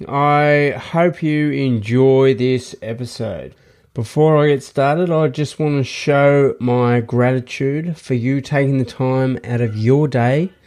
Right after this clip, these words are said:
to listen to what I have to say. You see, time is the most precious resource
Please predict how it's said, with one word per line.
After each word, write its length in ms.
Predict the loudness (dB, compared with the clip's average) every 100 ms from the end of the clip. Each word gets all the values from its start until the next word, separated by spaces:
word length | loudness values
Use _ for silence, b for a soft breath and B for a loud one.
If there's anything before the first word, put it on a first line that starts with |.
| b b b
to 180 | 0 2
listen 440 | 4 2 2 0 0
to 120 | 0
what 220 | 2 2
I 260 | 2 2 2
have 160 | 0
to 100 | -4
say. 500 | -10 -6 -6 -8 -16 _ _ b b b b b b
You 140 | 0 0
see, 380 | 2 2 2
time 680 | -2 -8 -4 0 2 2 -2
is 460 | -4 -2 -2 -2 -2
the 180 | 0
most 440 | 0 0 -2 -4 -16
precious 760 | -20 -18 -12 -8 -8 -8 -10
resource 720 | -4 -2 -2 -4 -8 -8 -16